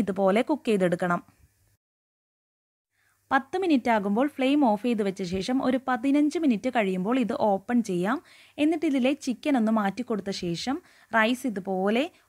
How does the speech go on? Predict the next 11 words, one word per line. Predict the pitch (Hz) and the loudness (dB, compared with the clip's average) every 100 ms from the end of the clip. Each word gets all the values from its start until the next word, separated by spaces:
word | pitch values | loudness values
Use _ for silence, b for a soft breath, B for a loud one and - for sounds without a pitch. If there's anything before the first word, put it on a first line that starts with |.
| 247 | 0
ഉടഞ്ഞു | 247 277 330 240 | 4 4 2 -2
പോകാതെ | 196 175 180 185 254 247 | -4 0 0 0 0 0
നന്നായി | 226 285 311 240 196 | 2 0 2 0 0
ഒന്ന് | 220 | 0
മിക്സ് | 285 - 208 | 0 -2 -4
ചെയ്ത് | 190 226 | -2 -2
കൊടുക്കണം. | 247 190 170 - _ _ _ _ _ - | -4 -4 -8 -10 _ _ _ _ _ 2
നന്നായി | 285 311 349 370 | 4 6 6 4
മിക്സ് | 262 - | 0 2
ചെയ്തെടുത്ത | 302 285 247 247 214 | 2 2 2 4 4
റൈസ് | 175 170 247 | 2 0 0